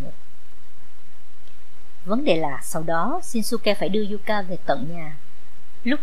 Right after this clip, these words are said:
trở về thì gây ra tai nạn, còn những ký ức rõ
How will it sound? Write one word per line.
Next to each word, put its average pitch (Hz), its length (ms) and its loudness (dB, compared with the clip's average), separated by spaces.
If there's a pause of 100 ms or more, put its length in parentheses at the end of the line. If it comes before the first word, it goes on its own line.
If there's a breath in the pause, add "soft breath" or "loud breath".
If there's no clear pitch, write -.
trở 156 160 2
về 180 320 0 (100)
thì 151 300 0
gây 196 140 2
ra 180 220 0
tai 180 160 0
nạn, 151 260 0 (480)
còn 165 360 2
những 165 120 0
ký 233 140 0
ức - 160 0
rõ 151 200 2